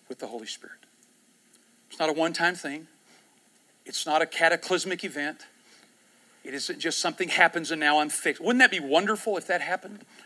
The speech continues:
I would vote for that. If I could have an experience with God that fixed me, man. I know, don't say amen, that hurts my feelings. It, it's a little painful. A little painful.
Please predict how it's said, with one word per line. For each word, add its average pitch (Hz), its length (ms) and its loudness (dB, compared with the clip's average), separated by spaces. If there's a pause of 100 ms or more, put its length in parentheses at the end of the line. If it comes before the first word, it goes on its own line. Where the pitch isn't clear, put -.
(180)
I 190 120 10
would 233 120 2
vote 185 240 2
for 147 100 -10
that. - 320 -14 (420)
If - 80 -8
I 214 80 12
could 226 100 6
have 233 100 12
an 202 80 4
experience 233 420 6
with 269 140 4
God 202 260 12
that 165 180 0
fixed - 920 2
me, 113 140 -14
man. 123 340 -12 (180)
I 156 60 2
know, 143 180 0
don't 165 160 -2
say 143 200 0
amen, 139 300 -2
that 131 160 2
hurts - 200 -10
my 123 80 -10
feelings. 113 380 -12
It, - 80 -16 (640)
it's - 100 -10
a 180 60 -2
little 165 160 4
painful. 143 420 -2 (1300)
A - 20 -14
little 143 160 -2
painful. 131 340 -8